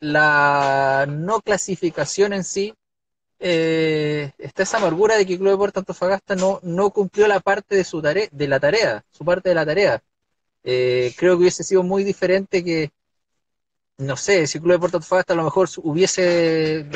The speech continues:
de estos cinco partidos que tenemos sin ganar, hubiese logrado dos, tres triunfos, se hubiese mantenido en la pelea, y por, por temas de que un equipo fue mej-, uno de los que está arriba fue mejor que Club Deportes Antofagasta, en el combo a combo nos supere, todo ok.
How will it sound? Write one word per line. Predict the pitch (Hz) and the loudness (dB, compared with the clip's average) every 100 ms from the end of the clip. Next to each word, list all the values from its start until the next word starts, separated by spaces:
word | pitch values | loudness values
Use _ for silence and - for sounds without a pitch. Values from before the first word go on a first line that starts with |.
| 165 165 _ | -14 -16 _
de | - 156 | -16 -4
estos | 185 - 170 - _ _ _ | -4 -2 -6 -8 _ _ _
cinco | - 190 180 180 | -4 -2 0 0
partidos | 175 190 | 2 2
que | 185 | 2
tenemos | 185 175 | 0 -4
sin | 180 | -4
ganar, | 170 185 185 | 0 0 0
hubiese | 151 170 - | 0 -2 0
logrado | 160 170 170 | 2 2 4
dos, | 185 185 | 2 0
tres | 175 | -4
triunfos, | - 190 - 175 | -2 -2 -2 -8
se | 147 | -2
hubiese | 175 190 | -2 0
mantenido | 175 160 156 165 185 | -4 -4 -4 0 2
en | |
la | 175 | 2
pelea, | 175 165 180 180 - - - - - - _ | 2 2 2 2 -2 -14 -20 -20 -20 -20 _
y | - 139 | -12 -2
por, | 160 147 147 _ | 2 2 0 _
por | 147 143 | -4 -2
temas | - 180 170 156 | 0 2 2 0
de | 151 | -2
que | |
un | 180 | -2
equipo | 170 170 175 170 | -2 -2 -2 -2
fue | - 196 | 0 0
mej-, | 190 160 _ _ | 0 -6 _ _
uno | 165 180 180 180 | -8 -2 0 2
de | |
los | 156 | 0
que | 156 | -2
está | - | -4
arriba | 160 175 | 0 0
fue | 151 - 202 | 0 0 0
mejor | 196 - 190 | 0 0 0
que | 180 | 0
Club | 180 180 | 2 2
Deportes | 175 180 180 | 4 0 0
Antofagasta, | 165 165 - 160 175 - 196 196 - _ _ _ _ _ | -6 -6 -4 -2 -2 0 -2 -2 -4 _ _ _ _ _
en | 135 | -4
el | 131 | -4
combo | 143 175 185 | 0 0 2
a | |
combo | 185 202 208 208 | 2 2 2 -2
nos | 196 | -2
supere, | - 170 185 220 214 - _ | -4 0 2 0 -4 -12 _
todo | - 175 156 | 0 2 2
ok. | 160 202 113 | 2 0 0